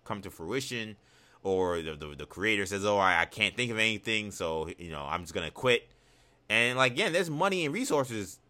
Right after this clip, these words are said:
like, designated to this stuff. Like, we know this stuff is not just, "Oh, okay, you're doing a, a project, okay, whatever, and we just move on." Like, this, there's a lot of, you know, I's that have to be dotted, T's that have to be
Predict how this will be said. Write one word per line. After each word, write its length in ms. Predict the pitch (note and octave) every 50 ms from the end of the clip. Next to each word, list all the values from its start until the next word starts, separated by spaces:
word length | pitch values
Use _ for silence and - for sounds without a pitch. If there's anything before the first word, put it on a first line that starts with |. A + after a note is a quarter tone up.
| - -
like, 220 | B2+ B2 F#2+ - _ _ _ - -
designated 540 | - F#3 A3 E4 C4+ D#3 C#3 A#2 G#2+ F#2+ -
to 80 | - F2
this 120 | E2 D2+
stuff. 300 | - - D2 - - - -
Like, 160 | - C3+ C#3 B2+
we 160 | D#3 G3 G#3
know 220 | E3 F#3+ A3+ A#3
this 140 | - C3 B2+
stuff 200 | - C#3+ C#3 C3+
is 140 | C3 B2 G2+
not 400 | G#2 A#2+ C#3+ D#3+ D3+ - - -
just, 340 | - C#3+ C3+ B2 - - - _ _ _ _ -
"Oh, 300 | E3 F#3+ F3 D3 A#2+ G#2+ G#2+
okay, 220 | A#2+ - D3+ C3+
you're 120 | C3+ C#3 C3+
doing 180 | C#3 C#3 C3
a, 120 | B2+ A#2+ A#2
a 120 | - G2+
project, 320 | - C#3 C3+ C3+ B2+ C3 B2
okay, 200 | A#2 C3+ A#2 A#2
whatever, 380 | A2+ A#2 A#2 A2+ A2 G#2 G#2+ G#2
and 80 | G2
we 80 | G2+ G#2
just 160 | G#2 F2+ E2
move 180 | G2 A#2 G#2 F#2+
on." 220 | C#3 F3 F3+ D3+
Like, 100 | C3+ A#2
this, 240 | B2 F3 F#3 - - _ - - - _ _
there's 140 | - E3 F3+
a 60 | E3+
lot 420 | D#3 C3+ G#2+ A2+ B2+ C#3 C3+ - -
of, 340 | - A#2+ A2+ A2 G2 F#2+ - _ _ _ _ _ _ _ _ _ _ -
you 80 | D3
know, 300 | D3+ B2+ A#2 A2 G#2+ F#2+ - _ _ _ - _ _ _ - - -
I's 360 | G2+ A#2 B2 C3+ C#3+ C#3+ B2+
that 60 | C3
have 140 | B2+ C3 C3
to 40 | C3
be 100 | C3 B2
dotted, 420 | G#2 B2 B2 C3+ C3+ C3+ C3+ C3 C3
T's 260 | - C#3+ D3 C#3+ C3
that 100 | C3 C3
have 120 | B2+ B2
to 60 | B2+
be 140 | B2 A#2+ A2+